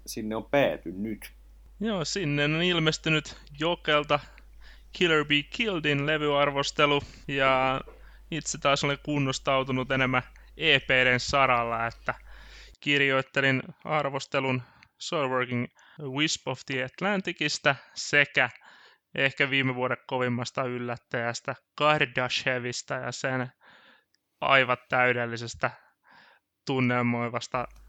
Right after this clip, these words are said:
Speaker 2: progressiivisen deathcore E P:stä The Bearing of Shadows. Ja tää kaikkien lisäksi ollaan vielä koostettu meidän edellisestä jaksosta Aoty-artikkeli Album of the Year.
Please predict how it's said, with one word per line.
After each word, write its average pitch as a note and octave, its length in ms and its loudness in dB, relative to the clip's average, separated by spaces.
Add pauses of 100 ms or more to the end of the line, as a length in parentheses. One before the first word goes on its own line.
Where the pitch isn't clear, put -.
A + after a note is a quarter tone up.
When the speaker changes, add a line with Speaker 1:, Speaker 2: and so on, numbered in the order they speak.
(220)
Speaker 2:
progressiivisen B2 800 -2
deathcore B2+ 520 0 (420)
E C#3+ 220 2
P:stä B2+ 640 2 (320)
The B2 80 -8
Bearing B2+ 560 0
of B2+ 100 -6
Shadows. - 720 -6 (440)
Ja B2+ 440 0
tää C#3 220 4 (180)
kaikkien F#3 320 4
lisäksi E3+ 300 4
ollaan E3+ 140 2
vielä E3+ 180 6
koostettu D#3 580 0 (960)
meidän C3+ 280 2
edellisestä C3+ 420 4
jaksosta C3 520 0 (200)
Aoty-artikkeli C3 1400 -2
Album B2+ 380 -2
of B2+ 160 -6
the D3+ 80 -2
Year. C3 400 -2